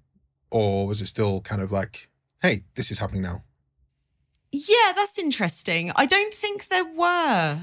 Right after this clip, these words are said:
Speaker 2: It has been a while since I watched it the first time. It's probably been s-, five or six years,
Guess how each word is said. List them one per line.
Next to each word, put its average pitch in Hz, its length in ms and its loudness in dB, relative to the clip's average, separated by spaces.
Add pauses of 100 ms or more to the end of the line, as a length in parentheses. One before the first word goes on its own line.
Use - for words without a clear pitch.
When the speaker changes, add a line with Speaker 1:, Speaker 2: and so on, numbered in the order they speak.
Speaker 2:
It 294 180 2
has 330 280 2
been 285 160 0
a 269 80 2
while 214 320 2
since - 380 -2
I 190 80 2
watched - 280 0
it - 40 -4
the 190 80 -6
first 185 260 0
time. 185 100 2
It's 170 120 -2
probably 254 220 0
been 196 540 2 (440)
s-, - 520 0
five 240 380 2
or 220 60 -2
six - 340 -4
years, 131 640 0